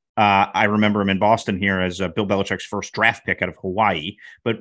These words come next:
Adrian Clem's been around and he's called games in college football. Uh, Drew Maringer, the tight end coach, called games for Rutgers. Um, and Junior Adams called games, uh, at, at Western Kentucky. So it's a, I don't know if I ever remember a staff where pretty much every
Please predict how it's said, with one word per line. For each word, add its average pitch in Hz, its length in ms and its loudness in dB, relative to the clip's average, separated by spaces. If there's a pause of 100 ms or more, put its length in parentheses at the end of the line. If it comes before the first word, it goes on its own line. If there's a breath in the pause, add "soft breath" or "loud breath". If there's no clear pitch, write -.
(160)
Adrian 147 240 4
Clem's 160 240 2
been 147 140 4
around 143 240 4
and 113 80 0
he's 147 200 -2
called 120 320 2
games 90 520 -2
in 104 120 -2
college 92 300 0
football. 87 580 -8 (340 soft breath)
Uh, 101 140 4
Drew 104 200 0
Maringer, 139 360 4
the 120 80 -2
tight 131 220 4
end 147 180 2
coach, 120 360 -2
called 120 280 2
games 117 300 2
for 117 120 -8
Rutgers. 104 800 -2
Um, 92 380 2 (380 soft breath)
and 113 100 0
Junior 147 280 6
Adams 151 420 4
called 113 260 2
games, 110 480 0
uh, 107 220 4
at, 107 180 2
at 107 140 -2
Western 117 320 0
Kentucky. 104 540 0 (220 loud breath)
So 160 420 4 (160)
it's 156 180 2
a, 151 60 -2 (160)
I 160 100 6
don't 220 220 2
know 170 120 4
if 151 120 2
I 151 100 6
ever 147 180 2
remember 131 480 -2
a 104 60 -2
staff 139 500 2
where 104 260 0 (180)
pretty 160 320 2
much 139 280 2
every 120 440 0